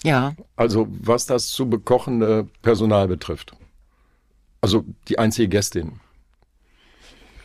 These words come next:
Speaker 2: Kann ich halt nicht vorstellen, aber ich sag mal so. <laughs> Stellt euch das Schlimmste vor, was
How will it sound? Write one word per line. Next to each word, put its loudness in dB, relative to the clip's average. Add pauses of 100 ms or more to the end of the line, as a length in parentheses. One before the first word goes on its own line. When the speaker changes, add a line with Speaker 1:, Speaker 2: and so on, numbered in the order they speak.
(920)
Speaker 2:
Kann 0
ich 0
halt 0
nicht -2
vorstellen, 2 (160)
aber 0
ich 2
sag 4
mal 4
so. 2 (400)
<laughs> -6 (2250)
Stellt 4
euch 0
das 2
Schlimmste 2
vor, 4
was 6